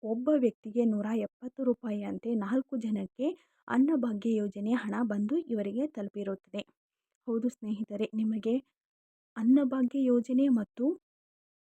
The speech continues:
ಗೃಹಲಕ್ಷ್ಮಿ ಯೋಜನೆ ಹಣ ಪಡೆದೇ ಇರುವಂತಹ ಫಲಾನುಭವಿಗಳು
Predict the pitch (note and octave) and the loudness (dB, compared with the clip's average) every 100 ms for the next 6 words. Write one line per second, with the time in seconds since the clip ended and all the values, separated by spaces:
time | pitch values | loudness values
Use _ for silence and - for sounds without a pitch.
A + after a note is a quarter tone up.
0 | _ A3 G#3+ G#3+ A#3+ - - C#4 A3+ G3 | _ -6 -2 0 0 -2 0 2 2 0
1 | G3+ G#3+ - - G#3 C4 - _ _ - | -4 -4 -6 -8 -6 -6 -8 _ _ -12
2 | G3+ G3 A#3+ B3 A3 G#3+ G#3 A3 G#3 A3+ | -8 -2 2 2 0 -4 -6 -8 -8 -8
3 | A3+ _ _ G3+ G3 A3 G#3+ G3 G3 G3 | -10 _ _ -10 -6 -4 -4 -4 -6 -6
4 | G#3+ | -6